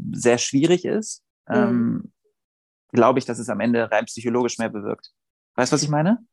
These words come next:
Speaker 2: Voll. Und es gibt halt auch einfach Menschen, so, weißt du, wenn du jetzt Mitte neunzig bist, ja, und du hast dein ganzes Leben lang nicht gegendert und Fleisch gegessen und hattest einen Sonntagsbraten. Okay,
Speaker 1: Richtig.
Speaker 2: dann, weißt du, dann bleib so, das ist schon fein, aber dann mach doch die anderen nicht fertig, die sich verändern wollen.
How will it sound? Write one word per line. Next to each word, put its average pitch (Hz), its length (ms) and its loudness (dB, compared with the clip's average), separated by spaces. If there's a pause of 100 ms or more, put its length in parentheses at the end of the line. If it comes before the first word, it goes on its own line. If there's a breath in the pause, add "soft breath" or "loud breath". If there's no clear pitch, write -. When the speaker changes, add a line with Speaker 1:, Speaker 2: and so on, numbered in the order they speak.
Speaker 2:
Voll. 226 420 2
Und 220 100 4
es 214 140 -2
gibt 254 180 0
halt 247 160 0
auch 233 100 -2
einfach 220 300 -2
Menschen, 214 320 -2
so, 208 100 -4
weißt 233 280 -2
du, 247 60 -4
wenn 247 120 -2
du 233 80 0
jetzt 214 180 -4
Mitte 240 220 -6
neunzig 180 520 -10
bist, - 220 -10
ja, 185 160 0
und 226 120 0
du - 20 2
hast 220 140 -2
dein 214 100 2
ganzes 247 340 -4
Leben 247 220 0
lang 226 160 0
nicht 226 180 -4
gegendert 214 440 -4
und 196 120 -8
Fleisch 190 280 -8
gegessen 180 480 -10
und 185 180 -8
hattest 208 260 -6
einen 202 60 -8
Sonntagsbraten. 170 840 -6 (360 loud breath)
Okay, 220 420 -2
Speaker 1:
Richtig. 220 440 2
Speaker 2:
dann, 220 260 0
weißt 240 320 0
du, 339 80 2
dann 233 260 2
bleib 240 400 2
so, 202 540 -2
das 208 160 -6
ist - 240 -6
schon 349 160 -2
fein, 208 600 -6 (100)
aber 233 240 0
dann 226 180 -2
mach 226 160 -2
doch 247 160 -10
die - 180 -8
anderen 240 360 -4
nicht 214 200 -8
fertig, 220 440 -6
die 208 100 -12
sich 208 200 -12
verändern 190 460 -8
wollen. 175 460 -6